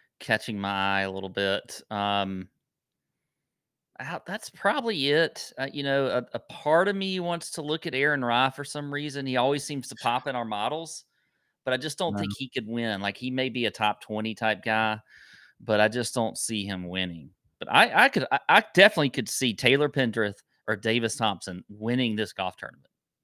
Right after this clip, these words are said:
Speaker 2: Yeah, uh, I like Pendrith a little more than D T. I got a couple other names in here. I'm gonna, I'm just gonna hold off on 'em. They're, they're both on the betting card, so people can go if they really want it. So let's, um,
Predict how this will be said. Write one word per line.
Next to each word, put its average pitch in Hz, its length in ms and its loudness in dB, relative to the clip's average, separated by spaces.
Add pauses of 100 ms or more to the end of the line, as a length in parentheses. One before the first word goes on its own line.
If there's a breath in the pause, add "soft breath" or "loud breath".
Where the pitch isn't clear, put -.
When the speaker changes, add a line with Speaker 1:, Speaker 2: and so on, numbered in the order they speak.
(960)
Speaker 2:
Yeah, 139 280 4 (260)
uh, 131 280 4
I 117 120 6
like 196 200 6
Pendrith 151 320 2
a 147 60 0
little 135 180 2
more 120 260 2
than 123 140 0
D 120 180 -2
T. 127 380 -4 (760 soft breath)
I 143 100 6
got 185 140 8
a - 20 6
couple 147 240 6
other 143 160 6
names 135 240 2
in 127 60 2
here. 135 100 4
I'm 127 80 6
gonna, 151 220 2
I'm 143 180 2
just 123 160 -8
gonna 117 260 2 (180)
hold 113 200 0
off 98 220 0
on 104 100 -2
'em. 101 60 -4
They're, 117 180 -2
they're 127 160 0
both 139 280 4
on 127 100 0
the 104 80 -2
betting 95 260 -4
card, - 260 -12
so - 180 -16
people 131 260 -16
can - 140 -20
go - 180 -14 (180)
if 127 140 -12
they - 80 -10
really - 240 -12
want 151 180 -12
it. - 80 -14 (200)
So 113 420 2
let's, 139 320 2
um, 135 500 2